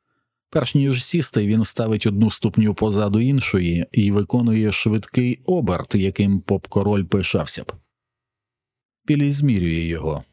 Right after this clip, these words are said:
П'ять дев'ять, п'ять десять максимум.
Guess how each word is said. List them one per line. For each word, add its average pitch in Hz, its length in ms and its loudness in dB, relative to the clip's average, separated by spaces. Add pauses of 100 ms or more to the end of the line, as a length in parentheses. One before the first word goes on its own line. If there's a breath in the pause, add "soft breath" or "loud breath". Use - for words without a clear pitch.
(100)
П'ять 92 400 0
дев'ять, 131 680 0
п'ять 131 360 0
десять 113 420 0
максимум. - 600 -4